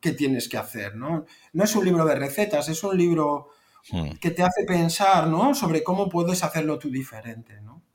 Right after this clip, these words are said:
Speaker 2: Y en el libro, bueno, en general, eh, en, en tu vida profesional, ¿hasta qué punto te ha influido haber sido, eh, boxeador o kickboxer? Primero, a la hora de estudiar la carrera, no sé si te ha influido algo, y sobre todo, siendo más curiosidad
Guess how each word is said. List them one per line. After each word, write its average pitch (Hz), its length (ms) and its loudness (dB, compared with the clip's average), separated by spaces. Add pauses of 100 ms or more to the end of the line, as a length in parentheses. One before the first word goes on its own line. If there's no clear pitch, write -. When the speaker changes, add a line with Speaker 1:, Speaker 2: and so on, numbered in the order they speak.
(100)
Speaker 2:
Y 110 200 12
en 101 100 12
el 95 140 12
libro, 156 260 12
bueno, 120 180 10
en 92 80 6
general, 92 580 10
eh, 90 220 2
en, 92 240 4
en 92 160 4
tu 92 160 6
vida 120 200 12
profesional, 101 560 4 (360)
¿hasta - 320 6
qué 131 140 12
punto 156 600 6 (120)
te 123 120 10
ha 127 40 12
influido 113 760 10
haber 98 240 6
sido, 95 480 4
eh, 90 320 4
boxeador 90 640 4
o 90 380 2
kickboxer? 87 640 2 (380)
Primero, 113 440 12
a 95 120 8
la 107 100 12
hora 175 120 12
de 196 40 12
estudiar 104 420 8
la 95 120 10
carrera, 113 480 8 (100)
no 92 240 2
sé 110 140 2
si 92 160 2
te 104 80 4
ha 95 40 4
influido 87 380 4
algo, 139 260 6 (280)
y 107 120 6
sobre 95 340 8
todo, 147 280 6
siendo 139 380 4
más 127 160 4
curiosidad 113 580 8